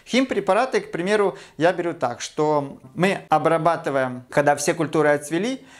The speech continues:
а яблоня и груша вот-вот распускается. Нужно обработать Хорус плюс Актара. Это будет как бы вторая обработка. В этот период еще и просыпается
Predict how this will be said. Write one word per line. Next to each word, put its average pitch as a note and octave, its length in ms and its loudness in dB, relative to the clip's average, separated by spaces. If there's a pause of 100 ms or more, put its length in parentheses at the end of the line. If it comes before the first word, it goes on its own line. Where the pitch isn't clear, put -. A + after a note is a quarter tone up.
(140)
а C#3+ 100 2
яблоня F3 540 0
и - 20 -2
груша F3+ 320 -4
вот-вот F3+ 440 -2
распускается. D3 760 -6 (320)
Нужно D#3 720 0
обработать C#3+ 760 -2
Хорус D#3 460 -2
плюс D#3 340 -4
Актара. A#2 400 -6 (140)
Это D#3+ 260 4
будет E3+ 260 4
как D3 180 0
бы C#3+ 100 2
вторая D#3 460 2
обработка. C3 680 -4 (140)
В C#3 80 -2
этот G#3+ 260 2
период A3 320 -2
еще F3 200 -2
и - 20 2
просыпается D#3 920 0